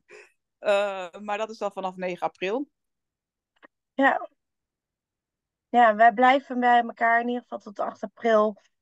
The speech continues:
Speaker 2: eh, podcast opnemen, wekelijks.
Speaker 1: Ja.
Speaker 2: Zolang het lukt. Want, weet
Speaker 1: Ja.
Speaker 2: je,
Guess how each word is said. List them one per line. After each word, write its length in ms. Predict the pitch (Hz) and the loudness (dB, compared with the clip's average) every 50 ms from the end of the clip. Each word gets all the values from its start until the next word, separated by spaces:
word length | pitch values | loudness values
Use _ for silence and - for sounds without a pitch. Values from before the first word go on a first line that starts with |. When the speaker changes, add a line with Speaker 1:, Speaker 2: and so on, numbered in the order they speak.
| _ _ _ | _ _ _
Speaker 2:
eh, 440 | - - 220 214 208 208 208 202 202 196 _ | 2 2 4 4 4 4 2 2 0 -2 _
podcast 480 | - 254 262 - - 269 262 254 - | -4 -6 -4 -4 -6 -6 -4 -4 -8
opnemen, 500 | - - 254 269 269 269 269 262 269 285 | -14 -14 -4 -2 0 0 2 0 0 0
wekelijks. 720 | 247 247 247 254 254 - 269 277 302 _ - - - - _ _ _ _ _ _ _ _ _ _ _ _ _ _ _ _ _ _ _ _ _ _ _ _ _ _ _ _ | 0 0 -2 -2 -2 -6 -6 -6 -6 _ -12 -20 -20 -20 _ _ _ _ _ _ _ _ _ _ _ _ _ _ _ _ _ _ _ _ _ _ _ _ _ _ _ _
Speaker 1:
Ja. 320 | _ 233 233 208 - _ _ _ _ _ _ _ _ | _ -2 -2 -2 -2 _ _ _ _ _ _ _ _
Speaker 2:
Zolang 360 | - - 269 262 262 247 240 | -8 -2 0 4 4 4 4
het 120 | 233 214 | 2 0
lukt. 460 | 226 214 214 214 208 - - - - _ _ _ _ _ _ _ _ _ _ _ | 0 -4 -4 -4 -4 -10 -20 -20 -20 _ _ _ _ _ _ _ _ _ _ _
Want, 520 | _ - 202 214 220 202 - - - _ _ _ _ _ _ _ _ _ _ | _ -2 -2 -2 -2 -6 -8 -18 -20 _ _ _ _ _ _ _ _ _ _
weet 300 | _ - - 220 240 - | _ -2 -2 -2 -2 0
Speaker 1:
Ja. 100 | - 262 262 | 0 2 2
Speaker 2:
je, 100 | 277 | 2